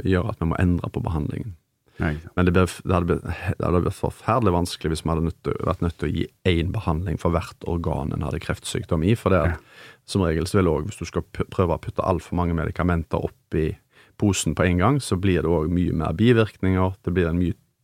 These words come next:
Speaker 1: tyngre behandling for pasientene, og de blir, hadde ikke hatt god livskvalitet da.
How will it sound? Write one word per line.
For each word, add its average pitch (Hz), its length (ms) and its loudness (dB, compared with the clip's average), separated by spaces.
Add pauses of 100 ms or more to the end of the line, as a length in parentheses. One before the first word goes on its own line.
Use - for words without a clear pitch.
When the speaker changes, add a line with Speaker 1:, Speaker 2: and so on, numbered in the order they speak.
(120)
Speaker 1:
tyngre 90 380 2
behandling 82 400 -4
for - 80 -12
pasientene, 82 560 -4
og 92 160 0
de 82 80 -2
blir, 78 240 0 (560)
hadde 87 160 2
ikke - 160 -2
hatt - 240 -6
god 80 160 2
livskvalitet - 560 -4
da. 87 100 0